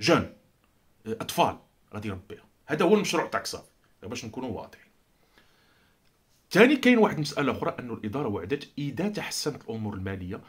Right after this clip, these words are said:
ولا الإدارة قامت بصفقات، يعني بيع ضخمة، وعدت كسافي بأنه غادي تجيب له ثاني واحد لاعب وسط ميدان، وأغلب الترشيحات ماشية، ما، ما كنهضرش على لاعب ارتكاز،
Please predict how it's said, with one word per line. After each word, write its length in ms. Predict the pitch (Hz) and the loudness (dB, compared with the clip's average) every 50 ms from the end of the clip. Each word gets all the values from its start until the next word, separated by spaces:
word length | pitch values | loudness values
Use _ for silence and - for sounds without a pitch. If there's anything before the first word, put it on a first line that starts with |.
| - _ _ | -20 _ _
ولا 300 | - 302 294 247 226 202 | 0 2 4 6 6 6
الإدارة 360 | 165 - - 127 127 131 113 | 4 4 0 -2 -2 -2 -2
قامت 400 | 104 - - 165 170 135 107 101 | -4 -2 0 0 0 0 0 -4
بصفقات، 600 | 101 110 101 - 110 104 - 98 - 101 92 - | -4 -4 -4 -4 -6 -8 -8 -10 -10 -12 -12 -12
يعني 220 | 90 87 92 92 92 | -12 -10 -8 -8 2
بيع 360 | 104 170 165 127 - - 98 | 6 6 8 8 6 2 -4
ضخمة، 460 | 98 117 110 - - 139 185 214 - - _ _ _ _ - - _ _ _ _ _ _ | -6 -8 -8 -6 -6 -6 -6 -6 -8 -16 _ _ _ _ -20 -20 _ _ _ _ _ _
وعدت 380 | 110 127 175 160 147 165 - - | 2 4 4 6 4 2 0 -2
كسافي 280 | - - 147 151 151 | -4 -2 0 0 0
بأنه 340 | 151 - - 147 147 147 143 | -2 -6 -4 -2 0 0 0
غادي 220 | 135 135 131 127 117 | -2 -2 -4 -4 -6
تجيب 320 | 104 - 113 113 110 - | -8 -6 -6 -6 -6 -6
له 80 | 165 143 | -8 -8
ثاني 220 | - - 147 156 | -8 -8 -8 -8
واحد 340 | 131 127 110 - - 101 101 | -8 -8 -8 -8 -10 -12 -10
لاعب 440 | 98 104 143 131 113 131 143 107 104 | -6 -4 -4 -4 -2 -4 -6 -6 -6
وسط 380 | 101 104 104 - 151 147 - | -6 -6 -4 -4 -6 -6 -6
ميدان، 320 | 117 110 98 92 95 85 - - _ - - _ _ | -8 -8 -8 -8 -10 -14 -14 -18 _ -20 -20 _ _
وأغلب 520 | 135 139 - - 220 - 156 156 170 170 143 | -8 -8 0 0 0 0 0 0 -2 -2 -4
الترشيحات 720 | - - - 214 202 - - 135 127 - 180 196 196 196 - - _ _ _ _ _ _ - | -4 -2 0 0 0 0 -2 -4 -4 -4 -4 -4 -4 -6 -10 -12 _ _ _ _ _ _ -8
ماشية، 540 | 117 156 147 - - - 143 165 190 185 - _ _ _ _ | -6 -4 -4 -4 -4 -4 -4 -6 -6 -8 -12 _ _ _ _
ما، 220 | 98 107 107 110 113 | -8 -6 -4 -4 -4
ما 120 | 117 113 | -4 -4
كنهضرش 360 | - 131 120 143 151 - 143 | -4 -4 -4 -2 -4 -2 0
على 120 | 147 147 143 | 0 0 0
لاعب 160 | 131 110 110 | 0 -2 -4
ارتكاز، 520 | 107 - - 110 104 - - - - - | -6 -6 -8 -8 -8 -8 -10 -12 -14 -18